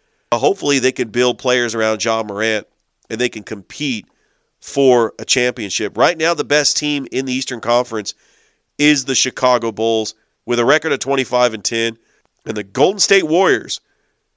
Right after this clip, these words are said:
have the best record in the N B A with a twenty-nine and seven record, and they will more than likely get Klay Thompson back on Sunday. That is a dangerous team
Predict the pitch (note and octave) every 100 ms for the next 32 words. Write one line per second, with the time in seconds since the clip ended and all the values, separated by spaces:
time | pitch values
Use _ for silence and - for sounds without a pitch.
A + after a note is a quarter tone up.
0 | _ - B2 A#2 G2 F3 D#3 E3+ F3+ E3+
1 | E3+ E3+ D#3 D#3+ C3+ A2+ G#2+ - F3+ F#3+
2 | G3 F3+ F3 E3+ D3 - D#3+ D3+ C#3+ C3+
3 | C#3 C#3 D3 C3+ _ _ _ _ _ _
4 | A#2 A2 G#2 D#3+ G3+ D3 D3 F#3 C#3 A2+
5 | G#2+ - _ _ - B2+ F#3 F#3 E3+ D#3+
6 | D#3 D3+ A#2 C#3 - C3+ C3+ C3 B2+ A#2+
7 | A#2+ G#2 A2+ A#2 G#2+ G2+ - G#2+ G#2 G2+
8 | F#2+ _ _ _ _ _ _ _ - B2+
9 | D3+ C3+ C#3+ B2 A2+ G2 _ C3 C#3+ D3+
10 | B2+ C3 - C3 A#2+ G#2+ F#2